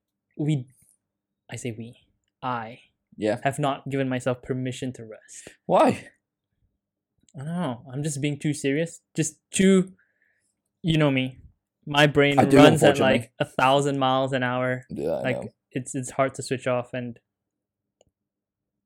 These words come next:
Speaker 1: yeah, I think just giving myself that permission to, like,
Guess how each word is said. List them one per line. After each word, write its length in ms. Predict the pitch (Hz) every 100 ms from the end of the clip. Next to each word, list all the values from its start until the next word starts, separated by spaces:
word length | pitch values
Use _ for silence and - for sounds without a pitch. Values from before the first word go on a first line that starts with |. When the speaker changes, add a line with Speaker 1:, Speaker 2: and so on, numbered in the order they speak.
| _ _
Speaker 1:
yeah, 240 | 147 156 202 185
I 440 | _ _ _ _ -
think 160 | 156
just 260 | 151 139 -
giving 220 | 147 151
myself 360 | 135 127 135 127
that 160 | 127 -
permission 520 | 123 120 123 139 127
to, 160 | 127 117
like, 200 | 120